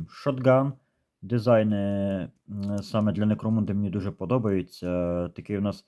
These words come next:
і футуризм, і трохи дізельпанка в деяких мінках можна знайти. Е, в-,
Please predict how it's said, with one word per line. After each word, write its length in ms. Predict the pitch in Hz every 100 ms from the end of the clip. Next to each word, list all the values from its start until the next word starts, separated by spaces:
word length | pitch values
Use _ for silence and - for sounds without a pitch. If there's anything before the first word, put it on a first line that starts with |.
| _ _ -
і 420 | 107 107 101 101
футуризм, 640 | - - - 117 143 120 113
і 80 | 107
трохи 280 | 110 117 -
дізельпанка 580 | 98 98 90 127 131 117
в 80 |
деяких 320 | 104 110 107 113
мінках 320 | 113 107 104
можна 320 | 110 98 101
знайти. 380 | 95 101 98 107
Е, 180 | 101 98 _ _ _
в-, 320 | 98 104 101